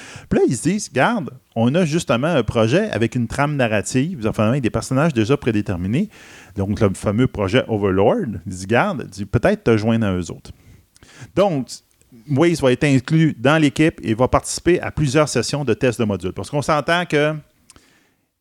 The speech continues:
pour, tu, tu, tu écris une histoire, tu écris un module, ben, faut que tu le testes, faut que tu, tu le joues pour voir si ça marche bien. Donc, euh, c'est même durant ces, euh, ces périodes-là de, de jeu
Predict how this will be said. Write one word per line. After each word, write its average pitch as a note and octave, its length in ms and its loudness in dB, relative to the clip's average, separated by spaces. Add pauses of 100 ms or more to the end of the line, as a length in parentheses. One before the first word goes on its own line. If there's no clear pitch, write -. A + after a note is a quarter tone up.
(220)
pour, C3+ 360 2
tu, A#2 360 -2
tu, B2 200 -10
tu - 320 -8
écris B2+ 180 -4
une D3 80 2
histoire, C#3 340 0
tu B2 100 -2
écris C3 160 -2
un C3 40 2
module, B2 280 2
ben, B2+ 120 0
faut C3 120 -2
que - 60 -4
tu C3+ 60 2
le G#2+ 60 0
testes, A2+ 280 -4
faut - 80 -20
que A2+ 180 0
tu, F#2+ 80 -8
tu - 140 0
le C#3 60 6
joues A#2+ 240 2 (320)
pour G2+ 100 -4
voir A2 220 2
si - 60 -12
ça F#2 120 -4
marche F2+ 200 0
bien. F2 140 -8 (840)
Donc, C#3 380 -2
euh, B2+ 240 2
c'est B2 160 -4
même D#3+ 220 0
durant C#3 340 -2
ces, A#2 480 -2
euh, F#2+ 380 -6
ces G#2 360 -4
périodes-là A#2 800 2
de, G#2+ 180 2
de G2+ 200 0
jeu A#2 400 0